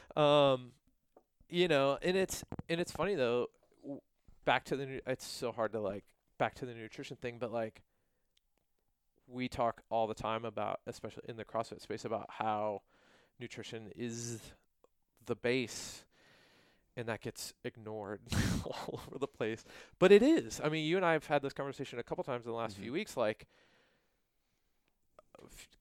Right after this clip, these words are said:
Speaker 1: c-, you know, a week or two ago, I was able to string together more toes to bar than I've ever been able to string together. And
Speaker 2: Yeah.
Speaker 1: then I did twenty-seven rope climbs the other day, and that was, like, a thing, and, like, that's never been a thing for me. But it's because with the nutrition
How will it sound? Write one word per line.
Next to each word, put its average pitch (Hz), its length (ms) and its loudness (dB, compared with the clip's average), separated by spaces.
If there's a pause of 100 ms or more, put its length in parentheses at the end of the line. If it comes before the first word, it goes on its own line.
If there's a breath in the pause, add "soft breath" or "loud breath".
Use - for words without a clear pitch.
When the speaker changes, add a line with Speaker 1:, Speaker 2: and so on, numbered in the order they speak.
Speaker 1:
c-, - 100 -14
you 127 200 -10
know, 120 100 -6
a 120 40 -6
week 139 200 -6
or 123 40 -8
two 127 160 -6
ago, 110 380 -2
I 113 40 -4 (260)
was 123 120 -12
able 123 180 -6
to 113 40 -14
string 120 260 -12
together 123 340 -2
more 120 220 -12
toes 127 260 -8
to 139 60 -10
bar 110 200 0
than 113 120 -6
I've 107 180 -6 (100)
ever 180 380 12
been 117 160 -4
able 101 220 -4
to 101 80 -10
string 107 220 -18
together. 76 420 -10
And - 80 -12
Speaker 2:
Yeah. 120 120 2
Speaker 1:
then 127 200 -12 (180)
I 110 40 -12
did 135 160 -4 (140)
twenty-seven 131 640 -6
rope 233 220 0
climbs 120 380 -2
the 117 80 -2
other 113 180 0
day, 104 560 -6
and 101 100 -12
that 113 160 -4
was, 135 200 -2
like, 135 200 -4
a 190 60 -2
thing, 123 720 0
and, 110 260 -6
like, 101 260 -6 (160)
that's 131 240 -4
never 214 500 6
been 131 180 0
a 101 80 -4
thing 104 220 -8
for - 160 -12
me. 101 220 -10 (580 loud breath)
But 165 120 6
it's 165 140 2
because 175 920 6 (800 soft breath)
with 135 160 0
the 147 80 -6
nutrition 135 480 -6